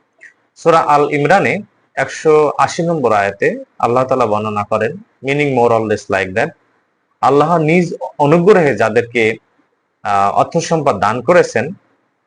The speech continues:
আহ, তারা যেন কৃপণতা না করে, তারা মঙ্গলভাবে এটাকে সঞ্চয় করে, আহ, তারা এর মধ্যে কল্যাণ খুঁজে নেয়, বরং এটা তাদের জন্য অমঙ্গল।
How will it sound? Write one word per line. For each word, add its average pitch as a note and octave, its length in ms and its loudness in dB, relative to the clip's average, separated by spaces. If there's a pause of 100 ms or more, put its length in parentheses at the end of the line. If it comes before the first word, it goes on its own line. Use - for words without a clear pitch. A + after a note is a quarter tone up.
(180)
আহ, G#2 320 -4 (340)
তারা D3 220 4
যেন F3+ 260 0
কৃপণতা G3 500 0
না G2+ 180 -2
করে, F2+ 300 -6 (1000)
তারা C3+ 220 2
মঙ্গলভাবে F3+ 640 2
এটাকে C#3 280 -2
সঞ্চয় C3+ 480 0
করে, G2+ 340 -2
আহ, - 920 -6 (360)
তারা C3 240 4
এর C#3+ 220 2
মধ্যে D3+ 220 0
কল্যাণ E3+ 480 2
খুঁজে A2+ 300 -2
নেয়, G#2 280 -2 (440)
বরং C#3+ 440 2
এটা C3 180 -2
তাদের A2 320 -2
জন্য B2 240 -6
অমঙ্গল। F#2+ 420 -6